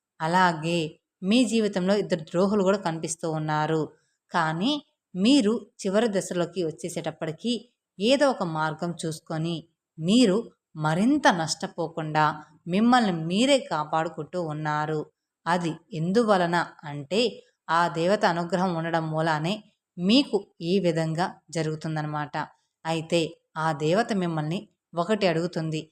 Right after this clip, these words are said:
అలాగే మీరు కానీ ఆ పని చేస్తే మీకు ఎన్నో రకాలుగా మిమ్మల్ని మీకు ఏదో ఒక విధంగా సహాయపడుతూ మిమ్మల్ని కరుణించాలని చెప్పి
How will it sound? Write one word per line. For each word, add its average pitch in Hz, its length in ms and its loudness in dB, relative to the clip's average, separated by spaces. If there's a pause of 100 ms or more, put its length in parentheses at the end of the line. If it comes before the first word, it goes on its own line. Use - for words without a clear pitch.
(320)
అలాగే 170 480 0 (460)
మీరు 220 340 4
కానీ 185 320 0 (160)
ఆ - 120 0
పని 160 260 -4
చేస్తే 160 420 -4 (420)
మీకు 208 380 0
ఎన్నో 165 360 0 (100)
రకాలుగా 170 540 2 (420)
మిమ్మల్ని 269 500 6
మీకు 190 320 0 (300)
ఏదో 180 240 2
ఒక 180 160 4
విధంగా 160 420 0 (400)
సహాయపడుతూ 175 760 0 (400)
మిమ్మల్ని 262 460 4
కరుణించాలని 185 840 0
చెప్పి 165 380 -6